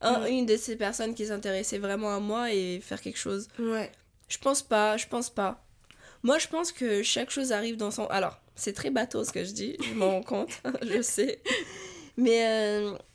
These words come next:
Speaker 1: je pense que c'était aussi ton moment, tu vois. À cette époque-là, c'était pas quelque chose que tu voulais, c'est pas quelque chose que tu désirais.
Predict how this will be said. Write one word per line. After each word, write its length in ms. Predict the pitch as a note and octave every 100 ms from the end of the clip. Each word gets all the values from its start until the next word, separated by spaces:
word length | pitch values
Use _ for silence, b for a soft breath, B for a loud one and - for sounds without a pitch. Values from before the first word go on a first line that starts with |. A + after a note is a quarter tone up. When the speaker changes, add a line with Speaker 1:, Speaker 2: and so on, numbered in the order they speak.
| - -
Speaker 1:
je 240 | G#3 B3
pense 260 | - E4+ E4+
que 560 | C#4 A3+ F#3+ F#3+ G3
c'était 520 | A#3 - A#3+ A#3 -
aussi 360 | B3 A#3+ D4 C4+
ton 160 | C4+ B3
moment, 360 | A#3 B3 A#3+
tu 160 | A#3 A3
vois. 100 | G3+
À 80 | G3
cette 200 | A#3+ B3
époque-là, 440 | A#3+ A#3 B3+ D4+
c'était 240 | D4 A3+ G#3
pas 140 | G3+
quelque 180 | G#3 G3+
chose 180 | A2 -
que 100 | G#3+
tu 160 | -
voulais, 280 | G3+ A3+ C4
c'est 120 | B3+
pas 120 | A3+
quelque 180 | A3 G3
chose 180 | - A3
que 80 | G#3+
tu 120 | -
désirais. 500 | F#3+ G3 A3 A#3+ C4